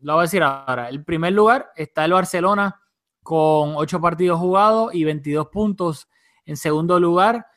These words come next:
está el Real Madrid con ocho partidos jugados y diecisiete puntos luego de, de que estaba peleando por entrar en la Champions la se-, la última jornada.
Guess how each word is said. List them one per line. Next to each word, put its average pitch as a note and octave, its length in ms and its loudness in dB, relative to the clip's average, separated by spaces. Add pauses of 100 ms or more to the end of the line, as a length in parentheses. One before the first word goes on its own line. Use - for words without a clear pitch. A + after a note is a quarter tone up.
(260)
está D#3 600 2
el D#3 200 2
Real D#3+ 200 0
Madrid E3 280 2
con D3+ 120 -4
ocho D3 200 -6
partidos D#3+ 380 -2
jugados E3 400 2
y D#3 40 -2
diecisiete D3+ 640 -4
puntos F#3 380 -4
luego D3+ 400 0
de, C#3 260 -2 (360)
de D3+ 120 0
que C#3+ 60 -2
estaba D3+ 400 2
peleando E3 380 2
por D3+ 160 4
entrar D#3 280 2
en D#3+ 120 2
la D#3 100 2
Champions F#3 540 2
la D3+ 180 2
se-, D3 200 -2
la C#3+ 200 0
última D#3+ 320 2
jornada. E3+ 520 2